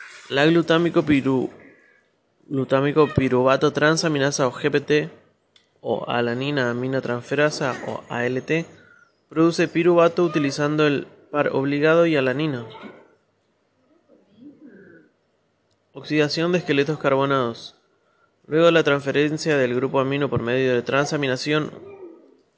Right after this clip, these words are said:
y de su eliminación por desaminación oxidativa, los esqueletos de carbono de cada uno de los aminoácidos dan origen directamente o por medio de una serie de reacciones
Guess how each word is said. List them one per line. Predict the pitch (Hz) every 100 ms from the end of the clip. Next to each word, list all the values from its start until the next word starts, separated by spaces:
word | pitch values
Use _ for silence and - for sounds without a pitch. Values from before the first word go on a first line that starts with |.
| -
y | 151 160
de | 151
su | 147
eliminación | 131 127 123 120 147 151
por | 135
desaminación | 120 117 127 123 123 - 143
oxidativa, | 131 127 123 123 156 160 165 156 - _ _ _ _ _ _ _ _ _ _ _ _ _
los | - 139
esqueletos | 156 170 165 170
de | 170
carbono | 160 139 139 147
de | 139
cada | 127 135 147
uno | 147 151
de | 147
los | 139
aminoácidos | 139 120 117 120 139 127
dan | 131
origen | 131 127 - 143
directamente | 127 131 135 139 147 143
o | 120
por | 113
medio | 113 127 139
de | 127
una | 117
serie | 117 131 139 131 -
de | 127 120
reacciones | 139 139 - 143 143 156